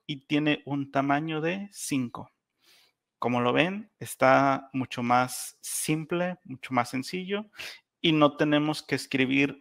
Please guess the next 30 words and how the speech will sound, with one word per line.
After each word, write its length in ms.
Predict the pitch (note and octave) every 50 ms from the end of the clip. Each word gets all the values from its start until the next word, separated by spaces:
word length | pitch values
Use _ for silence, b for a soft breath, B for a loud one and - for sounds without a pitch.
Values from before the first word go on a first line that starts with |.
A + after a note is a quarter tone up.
| -
los 280 | C3+ B2+ B2+ A#2+ - -
mensajes 520 | B2 A#2+ A#2 - C#3 B2+ - - C#3+ -
para 200 | - C3+ B2+ A#2+
que 100 | - C3
nos 120 | B2 A#2+ -
den 140 | C#3 C3+
el 120 | C3+ C3 B2+
contexto 800 | - B2+ A#2+ A#2+ - - E3+ D#3 - - - - B2+ C3 - _ _ b b b b b b b b b b
de 220 | - B2 C3 A#2+
qué 100 | - -
está 260 | A#2 A2+ - - A#2+ -
sucediendo. 680 | - A#2 - - A#2+ A2 A2 G#2 G2+ G2+ G2+ G2+ - _ _ _ _ _ _ _ _ _ _ _ _ _ _ _ _ _ _ _ _ _ _ _ B B B B B B B B B
Bien, 260 | B B2 A#2+ - - _ _ _
em, 720 | - C#3 C3+ C3 C3 C3 C3+ C3+ C3 C3 C3 B2+ C#3 D3 - _ _ _ _ _ _ _ _ _ _ _ _ _
ahora 220 | - D#3 F3+ G3 G3
voy 180 | F3+ F#3+ F#3+ G3
a 80 | G3
mostrarles 1080 | F#3 E3+ C#3+ - - - - F3+ F3+ E3+ C#3+ C3 B2+ B2 B2+ C3 - - - - - - _ _ _ _ _ _ _ _ _ _ _ -
algo 320 | C#3 C3 B2+ B2 B2+ B2+
más. 600 | B2 A#2+ A#2+ A#2+ A#2+ - - - - - _ _ B B B B B B B B B B B _ _ _
Eh, 640 | - C3+ C3+ C3+ C3+ C#3 C#3 C#3 C#3 C#3+ C#3+ C#3 - _ -
quiero 180 | G#3+ G#3+ B3
que 100 | - G#3+
pongan 280 | - - G3 G3 G3+ G3
atención 500 | F#3 F3+ - C#3+ C3+ - - C#3 C3+ C3+
que 120 | C#3 D#3+
en 100 | D#3 D3
el 240 | C3 B2+ B2+ - _ _ _
pom 360 | - F3 F3 F#3 F#3+ F#3 - -
padre 600 | G#3 F#3 D#3 C#3 B2+ B2 B2 C#3 C3+ - _ _